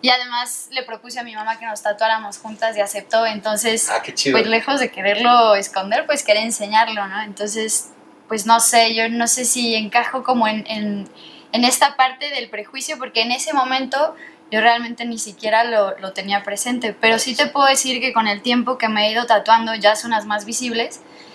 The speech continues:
Speaker 1: sí he sentido de repente como mucho prejuicio, la gente hasta parece que se ofende por mi imagen, y pues como
Speaker 2: Hoy
Speaker 1: si yo
Speaker 2: por hoy.
Speaker 1: estuviera, sí, hoy en día me ha sucedido, ¿sabes? Y, y a pesar de que yo creo que con el tiempo sí se ha abierto mucho la mentalidad, pues ya estamos más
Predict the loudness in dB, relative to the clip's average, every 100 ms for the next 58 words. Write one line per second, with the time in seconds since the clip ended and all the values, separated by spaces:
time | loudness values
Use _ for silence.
0 | -6 -2 4 4 4 2 -2 2 2 4
1 | 0 0 0 0 -4 -6 -4 -2 0 0
2 | 0 0 0 -4 -2 0 0 0 -8 -12
3 | -12 -10 -8 -4 -6 -6 -14 -12 -10 -8
4 | -8 -6 -8 -2 -2 -2 -12 -2 -2 -2
5 | -10 -12 -14 -20 -20 -20 -20 -20 -6 -4
6 | -2 -2 0 0 2 -2 -2 2 4 6
7 | 6 6 6 2 2 0 0 -6 -2 0
8 | 0 -4 -2 0 0 -2 -6 -2 0 0
9 | -6 -20 -20 _ _ _ _ _ _ _
10 | _ -14 -10 -8 -6 -8 -8 -12 -12 -12
11 | -12 -12 -14 -14 -6 -4 -4 -4 -4 -2
12 | -2 0 2 2 0 -6 -8 -6 -6 -2
13 | -2 -2 -10 -6 2 2 2 -6 -20 -10
14 | -4 2 2 2 -2 -2 0 2 2 2
15 | -2